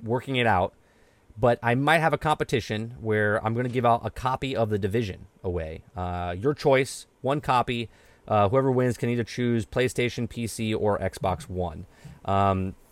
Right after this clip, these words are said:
still working out the details on that, but I will make it official on my stream and on Twitter, so please make sure you are following me. That's the only way that you can get into the actual competition is follow me,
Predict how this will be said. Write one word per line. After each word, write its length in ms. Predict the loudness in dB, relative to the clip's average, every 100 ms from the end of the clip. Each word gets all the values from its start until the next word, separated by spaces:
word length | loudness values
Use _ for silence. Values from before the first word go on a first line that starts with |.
| -12
still 220 | 0 2
working 200 | 4 2
out 60 | 2
the 80 |
details 400 | 0 2 4 4
on 120 | 4 4
that, 260 | 2 0 -6 _ _ -12 0
but 100 | 2
I 60 | 4
will 160 | 4
make 160 | 2 2
it 40 |
official 520 | 0 0 0 2 2 2
on 220 | 4 4
my 160 | 4 2
stream 400 | 0 -2 0 0
and 180 | 2
on 160 | 2 0
Twitter, 440 | -2 0 4 4 2 -12 _ -4
so 180 | -2
please 340 | -2 -2 -4 0
make 180 | -2 -2
sure 200 | -2 0
you 140 | 0
are 80 | -2
following 500 | 0 0 0 0 -2
me. 240 | -2 -4 -10 _ _ 0
That's 260 | 2 0
the 180 | -4 -4 2
only 320 | 4 6 2
way 380 | 0 -2 -4 -8 _ _ _ -4
that 100 | -2
you 140 | -2
can 180 | -4 -2
get 180 | 0 -2
into 380 | 0 -2 -2 -2
the 100 | 0
actual 280 | 0 -2 -4
competition 640 | -4 -4 -4 -4 -4 -4
is 180 | -6 -6
follow 400 | -2 2 2 0
me, 260 | -2 -6